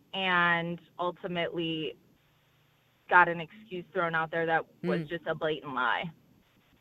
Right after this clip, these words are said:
Speaker 2: Yeah, the good old excuse computer can throw out some pretty gnarly stuff, but that's an enduring theme when we talk about the W, uh, N B A is about the, the theme of ac-, accessibility and how the league kinda keeps getting in its own way of its growth. But what's been, uh, the main story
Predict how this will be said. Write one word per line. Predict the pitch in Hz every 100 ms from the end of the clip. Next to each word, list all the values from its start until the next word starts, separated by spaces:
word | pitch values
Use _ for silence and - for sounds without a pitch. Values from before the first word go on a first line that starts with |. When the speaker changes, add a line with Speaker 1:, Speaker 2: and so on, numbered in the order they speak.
| _
Speaker 2:
Yeah, | 190 202
the | 196
good | 247 330
old | 392 330
excuse | 247 - 269 294 339
computer | 294 233 226 214
can | 214 208
throw | 226 269
out | 294
some | 262
pretty | 226 269 269
gnarly | 220 202 240 240
stuff, | 226 - 233 226
but | 214
that's | 214 214
an | 269
enduring | 247 202 220 240
theme | 226 220
when | 226 208
we | 190
talk | 196 190
about | 214 196
the |
W, | 185 190 196 185
uh, | 185 -
N | 190 170 170 196
B | 190 185
A | 185 196
is | 175
about | 185 180 -
the, | 180 143 -
the | 185
theme | - 208
of | 202
ac-, | 190 - -
accessibility | - 220 190 214 180 180 190 185 180
and |
how | 175
the | 175
league | 175 180
kinda | - 190
keeps | 180 190 185
getting | - 185
in | 180
its | 170
own | 175 185 175
way | 175 175
of | 175
its | 170 -
growth. | 160 175 180 180 -
But | 190 180 - - -
what's | 214 269
been, | - 330 262
uh, | 233 214
the | 202
main | 220 220 254
story | 240 220 226 226